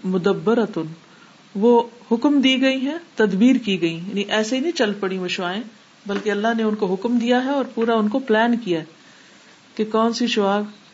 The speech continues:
کہاں سے نکلے گی اور کہاں جا کے پڑے گی۔ سَامِعَةٌ، یہ سننے والی ہیں، مُطِیعَةٌ، اطاعت کرنے والی ہیں۔ وَالشَّمْسُ تَجْرِي لِمُسْتَقَرٍّ لَهَا، ذَلِكَ تَقْدِيرُ الْعَزِيزِ الْعَلِيمِ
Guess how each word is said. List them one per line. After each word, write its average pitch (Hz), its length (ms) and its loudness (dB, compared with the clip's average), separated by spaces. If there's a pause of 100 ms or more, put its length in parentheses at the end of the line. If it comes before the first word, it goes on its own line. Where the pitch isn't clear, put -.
(100)
کہاں 214 260 2
سے 214 120 0
نکلے 196 340 0
گی 190 120 -4
اور 190 160 2
کہاں 190 200 -2
جا 170 200 0
کے 165 200 -4
پڑے 156 280 -4
گی۔ 156 60 -12 (1500)
سَامِعَةٌ، 269 720 2 (540)
یہ 226 160 0
سننے 269 360 4
والی 175 320 2
ہیں، 170 160 -6
مُطِیعَةٌ، 254 680 0 (600)
اطاعت 214 460 0
کرنے 180 240 0
والی 160 280 -4
ہیں۔ 156 160 -16 (840)
وَالشَّمْسُ 247 600 2
تَجْرِي 240 380 4
لِمُسْتَقَرٍّ 196 840 0
لَهَا، 233 480 0 (580)
ذَلِكَ 214 480 4
تَقْدِيرُ 190 440 0
الْعَزِيزِ 175 560 0
الْعَلِيمِ 175 500 -2